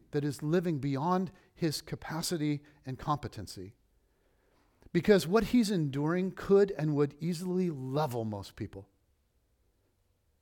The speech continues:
But there is a radiance to him. There's a joy, this pervasive gratitude and, and, and peace. And there is, there is strength in him.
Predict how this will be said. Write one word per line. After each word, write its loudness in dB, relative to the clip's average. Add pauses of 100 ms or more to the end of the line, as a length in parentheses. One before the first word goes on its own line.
(260)
But 4
there 10
is 6
a 4
radiance 0
to -10
him. -8
There's 0
a -2
joy, 0
this -6 (300)
pervasive 2
gratitude 2
and, -2 (260)
and, -2
and -4
peace. -4 (400)
And 2
there 6
is, 2
there 2
is -2
strength -8
in -10
him. -12